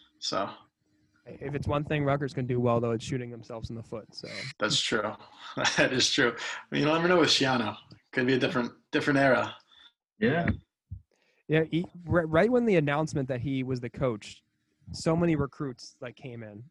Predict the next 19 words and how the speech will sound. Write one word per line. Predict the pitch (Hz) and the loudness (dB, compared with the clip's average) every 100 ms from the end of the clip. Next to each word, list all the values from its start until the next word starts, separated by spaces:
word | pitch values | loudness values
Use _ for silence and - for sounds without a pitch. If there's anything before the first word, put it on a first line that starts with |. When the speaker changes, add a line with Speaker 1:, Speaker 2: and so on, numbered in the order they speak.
| - | -14
Speaker 2:
out | 127 | -12
of | 120 | -10
nowhere. | 120 110 104 101 _ - | -10 -12 -14 -18 _ -12
I | |
mean, | 131 131 139 | -10 -8 -8
not | 139 131 | -6 -6
out | 120 | -6
of | 113 | -8
nowhere | 113 110 | -8 -8
'cause | 135 107 | -8 -6
he | |
was | 120 | -4
the | 117 110 | -4 -2
coach, | 139 113 - | -2 -2 -2
but | - 113 | -4 -4
it's | 120 | -8
just | 139 - | -10 -12
crazy | - 165 143 123 | -4 -2 -2 -4
how | 123 127 | -6 -8